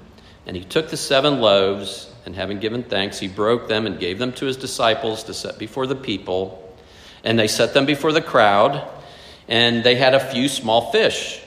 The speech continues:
And having blessed them, he said that they, that these also should be set before them. And they ate and were satisfied,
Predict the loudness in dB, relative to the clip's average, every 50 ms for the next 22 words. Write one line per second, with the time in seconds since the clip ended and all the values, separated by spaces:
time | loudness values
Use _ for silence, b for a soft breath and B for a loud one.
0 | -18 -14 -12 -10 -6 -4 -2 -2 -2 -2 -4 -2 2 4 6 6 6 4 0 -4
1 | -2 -2 -2 -2 -4 -4 -6 -8 -8 -8 -8 -6 -4 0 2 2 2 2 0 -4
2 | -8 -12 -14 -16 -18 -20 -20 B B B B B B B B -6 -6 -6 -2 0
3 | 2 2 2 0 -2 -6 -6 -4 -6 -4 2 4 6 6 6 4 2 -2 -2 -2
4 | -4 -8 -6 -8 -8 -8 -6 -8 -8 -8 -8 -12 -8 -6 -6 -6 -4 -6 -8 -10
5 | -10 -12 -14 -16 -20 -20 -20 b b b b b b b -6 -4 -2 0 0 0
6 | 0 0 0 2 2 2 0 -2 -6 -12 -14 -16 -18 -20 -20 -20 -16 -10 -10 -8
7 | -6 -4 -4 -4 -4 -4 -2 0 2 4 4 4 4 2 0 -4 -4 -6 -6 -6
8 | -6 -8 -8 -8 -10 -10